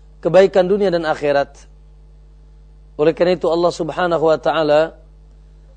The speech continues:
ketika mengabarkan bahwasanya Allah Subhanahu wa taala menurunkan Al-Qur'an kepada Rasulnya salawatullah alaihi wasallam dalam surat An-Nisa ayat seratus tiga belas,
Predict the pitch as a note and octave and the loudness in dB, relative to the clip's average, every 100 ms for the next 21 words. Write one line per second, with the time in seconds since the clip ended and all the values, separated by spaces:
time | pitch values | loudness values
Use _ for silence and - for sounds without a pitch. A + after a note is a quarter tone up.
0 | - - - - - E3 D#3+ G3 G#3 G3+ | -20 -20 -20 -20 -8 -6 -4 -2 4 6
1 | G3+ G3+ G3+ - - - - - - E3+ | 6 2 -2 -12 -20 -20 -20 -20 -8 -2
2 | F3+ E3+ G3+ G3 F#3+ F3+ F3+ F#3 F#3+ - | 0 4 2 4 0 0 -4 -8 -12 -20
3 | - - - - - - - - - - | -20 -20 -20 -20 -20 -20 -20 -20 -20 -12
4 | D#3 E3+ F3+ F3 F#3 F#3 F3+ F#3+ G3 F#3+ | 2 4 4 4 0 0 0 2 0 0
5 | F3 F#3 F#3+ F3 F3 F#3+ F3+ F3 F#3 A3+ | -4 -2 0 0 0 -2 -2 -2 -2 -2
6 | G3+ F#3+ F3+ E3 F3 E3+ F#3 F#3 D3+ C#3 | -2 -2 -4 -4 -4 -2 0 -2 -2 -8
7 | E3+ D#3+ E3+ F3 F3 - A3+ B3 F#3 D3+ | -8 -4 0 0 0 -2 0 0 0 -4
8 | C3 B2 - C#3 D3+ E3 D#3 D#3+ D3+ D#3 | -6 -12 -10 -6 -4 -4 -4 -4 -4 -6
9 | D#3 D3 - E3+ G#3+ F3+ B2+ - - - | -6 -6 -4 2 2 2 -4 -12 -20 -20
10 | - - - - - - - - - - | -20 -20 -20 -20 -20 -20 -20 -20 -18 -12
11 | C#3 - E3+ E3 E3 E3 E3+ D#3+ D#3 - | -6 -2 0 0 -2 -2 -2 -2 -2 -2
12 | D#3 D#3 - D#3 D#3 D3+ F3 F3+ - - | -4 -6 -8 -4 -4 0 2 2 -4 -14